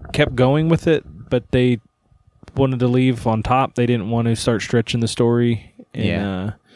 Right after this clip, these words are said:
Speaker 1: and, and making it to where people didn't like the s-, the, the s-, the overall show anymore.
Speaker 2: Yeah, but di-,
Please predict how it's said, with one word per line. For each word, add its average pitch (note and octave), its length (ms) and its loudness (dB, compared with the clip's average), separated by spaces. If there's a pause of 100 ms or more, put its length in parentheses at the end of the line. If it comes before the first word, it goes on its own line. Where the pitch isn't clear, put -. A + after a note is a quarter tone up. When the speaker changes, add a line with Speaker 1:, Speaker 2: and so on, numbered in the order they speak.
(480)
Speaker 1:
and, A2 220 -2
and A2 180 0
making A2+ 240 0
it G#2+ 100 -2
to G#2+ 60 2
where A2 100 2
people A2+ 260 0
didn't G#2+ 160 2
like G#2 160 -2
the - 60 -12
s-, - 160 -12 (100)
the, G2+ 300 2
the G#2+ 80 2
s-, - 300 -2
the A2 120 -2
overall G#2+ 400 0
show A2+ 240 -2
anymore. G2+ 380 -4 (300)
Speaker 2:
Yeah, - 160 0
but C3+ 240 0
di-, D#3 120 2